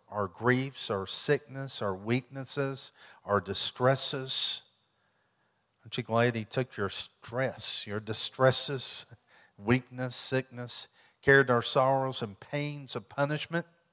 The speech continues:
I've had people say, "I don't deserve to be healed. I'm being punished for this." Well, Jesus took our punishment. So it's not from God. You,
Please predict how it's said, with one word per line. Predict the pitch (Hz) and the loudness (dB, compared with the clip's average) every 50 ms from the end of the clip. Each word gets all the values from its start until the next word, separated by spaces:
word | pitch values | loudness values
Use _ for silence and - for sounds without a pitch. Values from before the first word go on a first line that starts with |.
| _ _ _ _ _ _ _ _ _ _ _ _ _ _ _ _ _ _ _ _ _ _ _ _ _ _ _ _ _ _ _ - | _ _ _ _ _ _ _ _ _ _ _ _ _ _ _ _ _ _ _ _ _ _ _ _ _ _ _ _ _ _ _ -2
I've | 107 123 - | -2 0 2
had | - 143 127 - | 4 4 4 4
people | - 143 135 127 - 127 | 2 0 0 0 0 -2
say, | 120 - - 135 127 127 127 123 117 - _ _ - - - - _ - | 0 4 6 6 6 6 4 2 -4 -8 _ _ -20 -20 -20 -20 _ -4
"I | 117 117 | -2 0
don't | 117 123 123 117 - | 2 4 2 2 2
deserve | 117 110 113 120 123 123 123 117 | -6 -6 0 4 4 4 4 2
to | 110 | -4
be | 104 117 117 110 | -6 -6 -6 -4
healed. | - 131 127 120 117 113 | -4 -2 0 0 0 0
I'm | 113 110 110 104 | 0 -4 -4 -4
being | 110 110 110 104 | -4 -4 -4 -4
punished | - - - 139 135 120 98 90 - - - - - - _ _ _ _ _ _ _ _ _ _ _ | -6 -6 -2 -2 -2 -2 -2 -8 -10 -10 -12 -12 -16 -20 _ _ _ _ _ _ _ _ _ _ _
for | - 107 | -10 -8
this." | 95 101 98 90 92 - - | -4 -4 -4 -4 -6 -10 -6
Well, | 120 117 113 113 117 110 | -4 -4 -4 -4 -6 -2
Jesus | - 131 143 156 143 - 131 - - | 2 4 4 4 2 0 -4 -4 -4
took | - 156 143 - | -2 -4 0 2
our | 139 127 | 2 2
punishment. | - - 139 143 151 135 - - - 101 101 104 _ _ _ _ _ _ _ _ _ _ _ _ _ _ _ _ _ _ _ _ _ - | 4 4 2 2 2 -2 -6 -6 -6 -6 -6 -6 _ _ _ _ _ _ _ _ _ _ _ _ _ _ _ _ _ _ _ _ _ -6
So | - 120 113 | 2 4 4
it's | 107 - - | 4 4 2
not | 131 131 147 - - | 2 2 2 2 0
from | - 131 117 113 110 104 | -4 -4 -4 -4 -4 -2
God. | 120 123 123 113 104 101 98 95 | 0 2 4 4 4 4 2 0
You, | 104 110 113 113 117 | -2 -4 -4 -4 -6